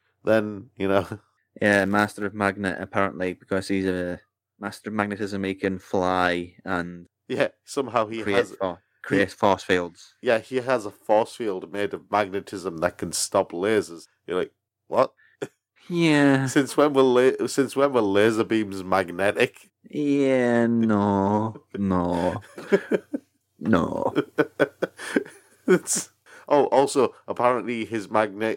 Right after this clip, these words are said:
Speaker 1: uh, his magnetic shield can also stop wood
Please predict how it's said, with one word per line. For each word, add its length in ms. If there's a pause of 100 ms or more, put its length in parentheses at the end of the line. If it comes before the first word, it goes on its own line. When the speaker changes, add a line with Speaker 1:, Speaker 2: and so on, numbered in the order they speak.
Speaker 1:
uh, 220
his 240
magnetic 480
shield 460 (340)
can 260
also 400
stop 480
wood 420